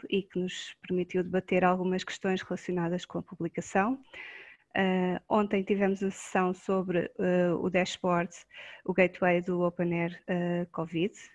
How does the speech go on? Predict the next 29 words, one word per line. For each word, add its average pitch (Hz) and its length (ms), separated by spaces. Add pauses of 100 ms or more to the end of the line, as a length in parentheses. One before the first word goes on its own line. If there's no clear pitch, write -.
(640)
eh, 175 280
dezenove, 165 440 (240)
e 175 140
que - 140
permite 175 380
aos 170 220
investigadores 170 840
encontrar, 175 600 (140)
eh, 175 300
publicações 175 760
e 180 60
datasets 170 840 (120)
que - 80
estão 175 320
relacionados 175 720 (560)
com 180 340
a - 80
investigação 170 680
do, 165 200
do - 120
covid. 185 420 (600)
Hoje 214 340
vamos 190 280
ter 190 160
uma 196 140
sessão 202 340
sobre 202 500
o 202 140
repositório. 170 760